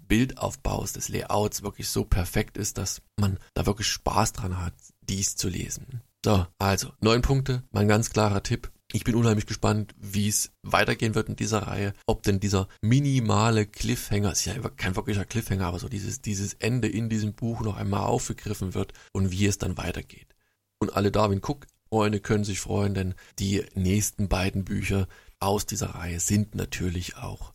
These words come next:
von ihm gezeichnet worden und in diesem gleichen Stil. Und ich finde schön, dass Eichborn sich jetzt doch eher an dieses,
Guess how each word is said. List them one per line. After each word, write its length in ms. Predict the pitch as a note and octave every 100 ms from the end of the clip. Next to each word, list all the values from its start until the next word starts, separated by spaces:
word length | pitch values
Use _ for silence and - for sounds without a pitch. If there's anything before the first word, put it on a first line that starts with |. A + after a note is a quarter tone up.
| _
von 100 | A2+
ihm 180 | A#2 G#2+
gezeichnet 560 | - - - F#2+ F#2
worden 300 | - G#2 -
und 240 | - F#2 F2+
in 120 | -
diesem 280 | G2+ F#2 -
gleichen 420 | F#2 F#2 G2 E2+
Stil. 440 | - - F2 E2+
Und 260 | F2 - - -
ich 100 | -
finde 160 | - B2+
schön, 260 | C3 C#3 C#3+
dass 300 | G#2+ - -
Eichborn 460 | G#2+ - A2+ G#2
sich 200 | G2+ G2+
jetzt 360 | A2 F#2+ - - -
doch 180 | A2 -
eher 300 | G#2+ A2 G#2
an 160 | G2+ F#2+
dieses, 600 | G2 G2 F#2+ - -